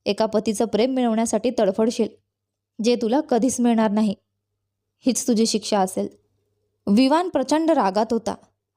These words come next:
तो एक असा अकडलेला, गर्विष्ठ मुलगा होता, जो काहीही एकदा डोळ्यांनी पाहिलं की ते त्याचंच व्हायचं.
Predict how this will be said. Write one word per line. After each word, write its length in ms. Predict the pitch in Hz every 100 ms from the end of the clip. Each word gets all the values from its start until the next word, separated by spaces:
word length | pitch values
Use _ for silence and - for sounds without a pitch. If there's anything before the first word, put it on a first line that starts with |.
| _
तो 140 | 240 254
एक 280 | 196 196 -
असा 320 | 226 220 196 -
अकडलेला, 580 | 226 262 240 247 208 208
गर्विष्ठ 520 | 185 214 220 269 -
मुलगा 300 | 254 240 233
होता, 360 | 240 220 185 190
जो 140 | 214
काहीही 520 | 214 220 208 220 262
एकदा 240 | 247 196 233
डोळ्यांनी 400 | 202 202 214 226
पाहिलं 360 | 254 247 196 - _ _ _ _
की 80 | - 214
ते 100 | 233
त्याचंच 420 | 262 196 240 262
व्हायचं. 300 | 220 180